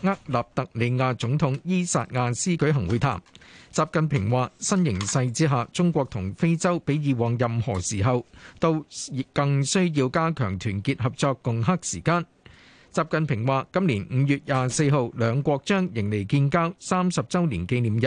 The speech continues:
日。面對當前充滿不穩定性、不確定性嘅國際形勢，發展好中厄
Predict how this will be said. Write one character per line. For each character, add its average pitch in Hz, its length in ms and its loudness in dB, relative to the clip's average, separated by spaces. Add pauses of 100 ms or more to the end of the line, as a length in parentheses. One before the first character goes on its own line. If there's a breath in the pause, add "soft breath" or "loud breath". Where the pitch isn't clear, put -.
日。 - 20 -10 (460 loud breath)
面 131 200 2
對 139 200 2
當 170 280 2
前 104 260 -6
充 165 300 2
滿 110 220 0
不 180 80 -2
穩 131 280 -2
定 131 220 0
性、 139 240 0 (340 loud breath)
不 196 80 0
確 160 320 -2
定 123 240 0
性 131 220 0
嘅 139 80 0
國 135 180 0
際 135 220 -2
形 101 240 -4
勢， 135 260 0 (380 loud breath)
發 175 160 0
展 202 180 0
好 156 220 2
中 190 320 0
厄 180 120 0